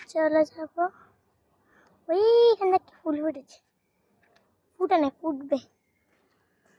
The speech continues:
চলো মারতেছি এখন। লিফটে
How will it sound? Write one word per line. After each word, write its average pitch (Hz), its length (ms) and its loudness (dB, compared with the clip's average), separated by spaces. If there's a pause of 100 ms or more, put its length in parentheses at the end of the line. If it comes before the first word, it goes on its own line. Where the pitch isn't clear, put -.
(1080)
চলো 339 280 2 (300)
মারতেছি 320 480 0
এখন। 392 200 -6 (760)
লিফটে 359 260 0